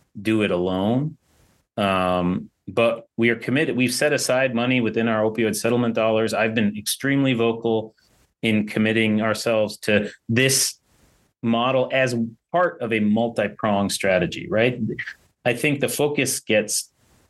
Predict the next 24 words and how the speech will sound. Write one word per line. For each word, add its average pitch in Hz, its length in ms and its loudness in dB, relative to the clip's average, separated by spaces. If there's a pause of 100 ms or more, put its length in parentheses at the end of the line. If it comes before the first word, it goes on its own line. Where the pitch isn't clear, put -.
(160)
placed 127 280 2
on 104 200 2
this 107 180 0
model 107 480 0
as 98 180 -2
somehow 101 260 0
singularly 120 1000 0
effective. 139 640 -2 (600)
It's 143 180 2
a - 60 2
part 147 360 -2
of 127 80 -2
a 104 140 -2 (200)
bigger 120 240 0
strategy 117 480 0
that 95 140 0
includes 104 560 -2
treatment 110 580 0
and 90 180 0
naloxone 107 840 0
and 92 180 -6 (300)
post-overdose, 113 800 0 (220)
non-fatal 120 480 2
overdose 107 600 -2